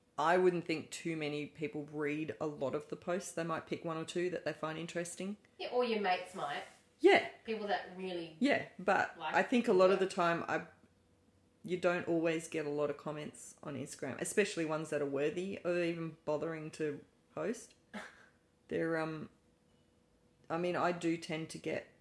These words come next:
Speaker 1: more meaningful comments, and I think that's because I don't post regularly.
Speaker 2: Mm.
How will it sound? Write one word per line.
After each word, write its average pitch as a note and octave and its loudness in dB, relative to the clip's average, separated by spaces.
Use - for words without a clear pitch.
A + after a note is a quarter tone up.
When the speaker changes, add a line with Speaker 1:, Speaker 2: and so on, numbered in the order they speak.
Speaker 1:
more E3 -4
meaningful E3 -4
comments, A3+ -4
and E3 -8
I E3 -8
think - -8
that's - -6
because D#3 -6
I D#3+ -2
don't D#3+ -6
post D#3 -6
regularly. E3 -2
Speaker 2:
Mm. F#3+ -4